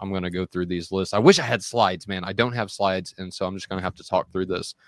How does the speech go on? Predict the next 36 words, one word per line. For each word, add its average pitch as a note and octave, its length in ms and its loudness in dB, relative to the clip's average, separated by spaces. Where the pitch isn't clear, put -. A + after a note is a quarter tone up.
But A2+ 240 8
I, A#2 180 4
I A2+ 100 0
definitely A#2+ 400 2
agree. F#2 240 -2
Don't C3+ 280 4
worry, F#2+ 500 2
uh, G2 220 0
about F#2+ 320 -2
this F#2 180 -6
thing. F2+ 260 -6
If A2+ 240 0
you E3+ 200 0
find, B2+ 440 2
and A#2 120 -4
let C3+ 120 -2
me E3 80 -2
just B2+ 180 -4
speak, - 400 -4
uh, F#2 140 -12
pastorally G2 680 0
for G2 160 -6
a F2+ 60 -6
second, F2+ 380 -6
but A#2 120 2
if A#2+ 100 0
you G3 160 -2
find, C3+ 460 2
treat G#3+ 420 0
the E3+ 140 0
canonical, A2 680 -4
or G#2 220 2
I'm F#2+ 120 -6
sorry, F2+ 280 -8
treat D3 320 0
the G2+ 300 -2